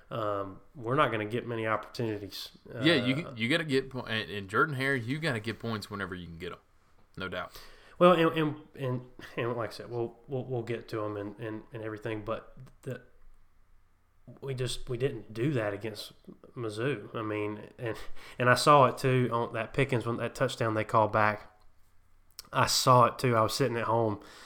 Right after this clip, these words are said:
Speaker 1: and I don't know if you could see it from where you were at, but when that, the, I think it was Warner or somebody went in motion and came off the line,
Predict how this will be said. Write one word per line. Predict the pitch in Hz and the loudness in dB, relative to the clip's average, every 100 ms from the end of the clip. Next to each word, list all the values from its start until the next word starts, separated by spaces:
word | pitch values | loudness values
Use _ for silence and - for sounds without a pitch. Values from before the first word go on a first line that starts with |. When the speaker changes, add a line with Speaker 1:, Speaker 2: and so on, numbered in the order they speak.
| - - | -20 -4
Speaker 1:
and | 120 | 4
I | 120 | 6
don't | 120 | 8
know | 120 | 6
if | - | 4
you | 123 | 0
could | 113 | -2
see | - 123 | 0 0
it | 113 | 0
from | - 107 | -2 -2
where | 110 | 0
you | 107 | 2
were | 107 107 | 4 4
at, | 110 107 - - - - | 4 2 -6 -18 -8 0
but | 113 | 2
when | 107 117 120 | 2 0 2
that, | 117 117 - 135 | 2 2 -4 -8
the, | 123 113 | -4 -4
I | 117 | 2
think | 151 135 | 2 2
it | 113 | -2
was | 101 - | -4 -8
Warner | 117 113 123 117 | -6 2 4 4
or | 107 | 2
somebody | - 117 110 104 107 - - | 2 4 6 4 -2 -8 -6
went | 120 117 | 0 2
in | 110 | 2
motion | 107 110 - 113 98 - - - - | 2 2 0 -2 -2 -8 -20 -20 -10
and | 110 | -4
came | 131 120 | 2 4
off | 117 117 - | 6 4 2
the | |
line, | 107 107 110 104 | 2 4 6 4